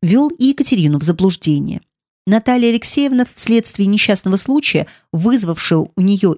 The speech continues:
искривление таза, была не способна производить на свет детей и в апреле тысяча семьсот семьдесят шестого года, после трех лет супружества, скончалась от родов. Говорили, что Екатерина приказала конфисковать тут же все бумаги покойных.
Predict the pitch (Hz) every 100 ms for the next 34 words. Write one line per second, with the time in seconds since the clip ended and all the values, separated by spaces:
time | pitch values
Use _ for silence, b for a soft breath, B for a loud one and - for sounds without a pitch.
0 | - - 202 - 208 196 170 165 175 262
1 | 285 - b b b 175 226 285 277 -
2 | 220 - 277 254 208 208 190 190 262 -
3 | 196 - 226 202 233 - 147 160 _ _
4 | _ 196 220 226 233 196 226 - 196 -
5 | 180 214 - 180 165 - - - 175 165
6 | 165 247 240 160 b b - 240 233 214
7 | 196 165 156 151 160 - 262 254 - 226
8 | - 185 160 - 170 175 170 160 147 147
9 | - - _ _ _ - 202 269 302 294
10 | - 269 240 240 254 262 254 226 190 190
11 | 233 233 233 262 254 277 294 254 180 175
12 | - 196 190 208 - 170 190 180 165 -
13 | 220 - 151 147 160